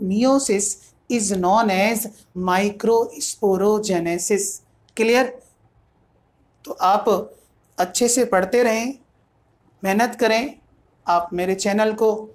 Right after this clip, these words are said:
सब्सक्राइब करें, लाइक करें, शेयर करें, जितना भी आपसे बन जाए वो आप करें,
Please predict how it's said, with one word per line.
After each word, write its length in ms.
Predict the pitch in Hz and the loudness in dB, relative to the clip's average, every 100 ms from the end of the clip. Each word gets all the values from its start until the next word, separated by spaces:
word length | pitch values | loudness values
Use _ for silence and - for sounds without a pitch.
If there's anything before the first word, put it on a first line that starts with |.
| _ _ | _ _
सब्सक्राइब 600 | - 185 - 220 208 208 214 | -8 -6 -2 0 2 2 0
करें, 340 | 208 208 175 | 0 0 0
लाइक 320 | 175 190 208 214 | 0 0 0 -2
करें, 280 | 208 190 - _ _ _ - | -2 -2 -10 _ _ _ -14
शेयर 340 | - 269 269 | -4 0 2
करें, 420 | 180 220 220 - - _ _ _ _ _ _ - | 2 2 0 -2 -10 _ _ _ _ _ _ -2
जितना 420 | 233 240 269 262 | -2 0 0 2
भी 140 | 254 | 2
आपसे 340 | 214 196 - 190 | 2 2 0 -2
बन 200 | 175 175 | -2 0
जाए 360 | 175 190 - - _ _ _ _ | 2 2 -2 -16 _ _ _ _
वो 100 | 190 | 0
आप 260 | 185 185 185 | 2 0 0
करें, 380 | 208 247 220 | 2 2 0